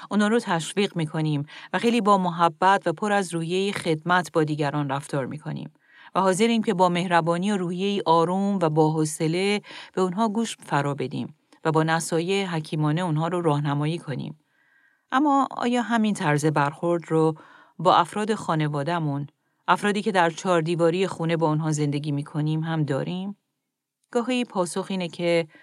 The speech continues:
به ندرت. در این راستا همچنین چیزهایی هم هست که فقط لازمه که در محدودهٔ خانواده و چهار دیواری خونه دربارهٔ اونها حرف بزنیم.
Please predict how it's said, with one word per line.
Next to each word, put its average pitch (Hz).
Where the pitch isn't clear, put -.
به 151
ندرت. 143
در 254
این 277
راستا 233
همچنین 196
چیزهایی 190
هم 175
هست 165
که 170
فقط 180
لازمه 175
که 175
در 160
محدودهٔ 165
خانواده 156
و 165
چهار 151
دیواری 151
خونه 170
دربارهٔ 135
اونها 139
حرف 131
بزنیم. 139